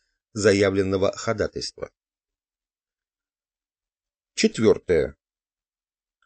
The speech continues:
Удовлетворить ходатайство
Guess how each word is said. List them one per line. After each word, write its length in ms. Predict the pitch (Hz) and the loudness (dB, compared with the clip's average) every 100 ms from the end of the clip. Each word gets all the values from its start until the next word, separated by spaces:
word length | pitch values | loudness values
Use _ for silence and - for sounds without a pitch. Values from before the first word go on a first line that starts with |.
| _ _ _ _ - | _ _ _ _ -2
Удовлетворить 760 | 113 107 98 107 104 101 - | 0 0 2 2 2 0 -8
ходатайство 1000 | - - 98 131 156 107 - 87 90 - | -10 -6 0 0 0 -2 -4 -2 -4 -4